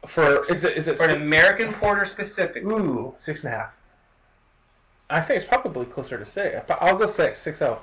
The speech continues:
Speaker 3: Six oh. Six and a half.
Speaker 1: Mm. Oh, good job.
Speaker 3: What do you think the minimum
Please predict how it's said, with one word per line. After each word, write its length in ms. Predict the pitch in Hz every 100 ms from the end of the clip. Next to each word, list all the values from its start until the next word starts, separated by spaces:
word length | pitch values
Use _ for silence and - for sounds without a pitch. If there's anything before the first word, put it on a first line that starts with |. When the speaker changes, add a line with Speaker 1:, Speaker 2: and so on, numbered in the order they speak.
| -
Speaker 3:
Six 420 | - - 185 -
oh. 400 | 226 233 262 - - _ _ _ _ _ _ _ _ - _ _ _ _ _ _ _
Six 360 | - - 190 190
and 80 | 208
a 40 |
half. 220 | 208 127 - - 180
Speaker 1:
Mm. 200 | 202 156
Oh, 300 | - 415 - - - _ _ _ _ -
good 100 | 185
job. 200 | 240 - - -
Speaker 3:
What 140 | 165 208
do 60 |
you 60 | 226
think 240 | 240 233
the 120 | 220 185
minimum 460 | 170 220 269 185